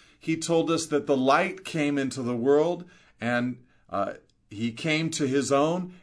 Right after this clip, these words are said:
and his own did not receive him. And so John has given us now in the first twelve chapters a record of that rejection of Christ. But now, with that rejection, Jesus turns his attention to his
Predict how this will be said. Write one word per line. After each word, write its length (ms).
and 160
his 240
own 360
did 240
not 460
receive 560
him. 200
And 140
so 320
John 420
has 200
given 420
us 240
now 280
in 80
the 40
first 400
twelve 440
chapters 680
a 140
record 720
of 160
that 260
rejection 800
of 240
Christ. 500
But 120
now, 400
with 280
that 200
rejection, 760
Jesus 580
turns 540
his 180
attention 640
to 100
his 360